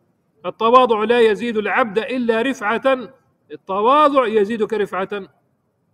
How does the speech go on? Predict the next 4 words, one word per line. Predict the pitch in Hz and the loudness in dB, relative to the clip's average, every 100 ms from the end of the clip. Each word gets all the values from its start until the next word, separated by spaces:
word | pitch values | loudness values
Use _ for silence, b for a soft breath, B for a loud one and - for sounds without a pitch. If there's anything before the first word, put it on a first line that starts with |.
| _ _ _ _ _ _ | _ _ _ _ _ _
والتكبر | 175 185 226 208 285 233 294 262 - _ _ _ _ _ _ _ _ _ _ _ _ _ - | -12 -8 -6 -2 -2 -2 -2 -4 -6 _ _ _ _ _ _ _ _ _ _ _ _ _ -8
يهوي | 233 277 285 277 | 0 2 2 0
بك، | 254 - - _ _ _ _ _ _ _ _ - | -2 -4 -16 _ _ _ _ _ _ _ _ -20
التكبر | 143 185 - 247 196 247 | -12 -10 -4 -4 -2 -4